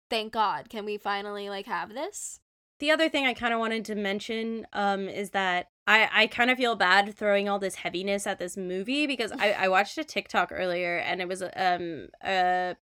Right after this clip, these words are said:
Speaker 2: pair of young black men talking about how they're tired of stories about black people being about,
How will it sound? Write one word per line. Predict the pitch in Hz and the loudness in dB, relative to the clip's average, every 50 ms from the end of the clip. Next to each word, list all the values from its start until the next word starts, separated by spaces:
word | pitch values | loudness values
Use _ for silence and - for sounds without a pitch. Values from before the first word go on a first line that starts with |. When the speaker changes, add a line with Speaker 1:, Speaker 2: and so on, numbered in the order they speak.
| _ _ _ - | _ _ _ -14
Speaker 2:
pair | - - 180 175 175 175 180 180 180 170 - - | -8 -4 -2 0 0 0 0 0 -2 -2 -4 -2
of | - 185 185 180 185 185 185 180 190 - | 0 2 2 2 2 0 -4 -8 -12 -10
young | - 190 190 180 185 | -6 -4 -4 -4 -4
black | 180 180 175 180 180 | -2 -2 -2 -2 -2
men | - 190 180 175 | -4 -6 -6 -6
talking | 175 196 185 185 - - 190 185 | -6 -6 -8 -8 -8 -8 -8 -6
about | 180 170 180 185 175 202 | -4 -2 0 0 0 -2
how | 190 185 180 180 | -2 -2 -2 -2
they're | 180 175 180 | -2 -4 -6
tired | 180 - 190 175 180 180 175 | -4 -2 -2 0 0 -2 -4
of | 175 175 190 | -6 -10 -12
stories | - - - 185 175 180 180 180 185 180 - - | -10 -8 -6 -6 -4 -4 -6 -6 -8 -8 -10 -12
about | - - 180 180 175 - - | -8 -6 -4 -4 -4 -4 -4
black | 175 165 170 - - _ _ _ _ _ _ | -4 -2 -2 -4 -8 _ _ _ _ _ _
people | - - 208 185 - 208 208 208 190 - | -14 -12 -12 -8 -4 -2 -2 -2 -4 -4
being | - 175 175 175 180 170 | -6 -6 -6 -6 -4 -6
about, | 175 180 - _ - 151 143 156 160 156 - | -8 -8 -10 _ -6 -4 -2 -2 -2 -2 -4